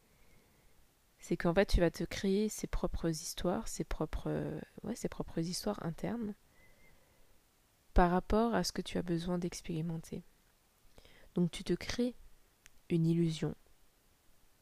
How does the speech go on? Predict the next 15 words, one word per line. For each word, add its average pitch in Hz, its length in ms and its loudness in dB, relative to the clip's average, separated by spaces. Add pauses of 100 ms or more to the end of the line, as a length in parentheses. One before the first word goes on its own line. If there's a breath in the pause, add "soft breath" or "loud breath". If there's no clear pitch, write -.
(200)
Tu - 120 -12
te 175 100 0
crées 220 300 -2
l'illusion 208 580 4
que - 140 -2
tu - 160 -2
as 170 80 4
besoin 185 520 2 (520)
d'avoir 185 480 4
à 180 80 -2
cet - 180 -2
instant 170 360 -4
T 202 220 -4 (800 soft breath)
pour 196 160 0
pouvoir 180 720 -2